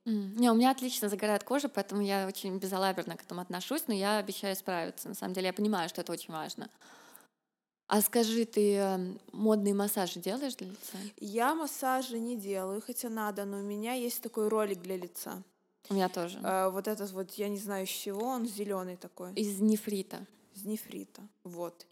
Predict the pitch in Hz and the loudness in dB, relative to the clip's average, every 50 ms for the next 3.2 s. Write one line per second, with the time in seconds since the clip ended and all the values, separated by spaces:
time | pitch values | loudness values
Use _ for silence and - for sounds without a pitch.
0 | - - - - _ _ - - - 214 208 208 208 214 208 208 208 208 214 214 | -20 -20 -20 -20 _ _ -14 -8 -6 -6 -4 -4 -4 -4 -4 -4 -2 -2 -2 0
1 | 208 208 208 208 - - - 208 202 208 214 220 220 220 220 220 214 202 190 - | 0 0 -2 -2 -6 -6 -6 -4 -4 -2 -2 0 0 2 2 0 0 -2 -6 -8
2 | - - 185 185 180 185 185 185 180 180 185 185 185 190 - - - - 233 220 | -10 -8 -8 -6 -6 -6 -6 -8 -8 -6 -4 -4 -4 -2 0 -2 0 0 2 2
3 | 208 196 190 | 2 2 2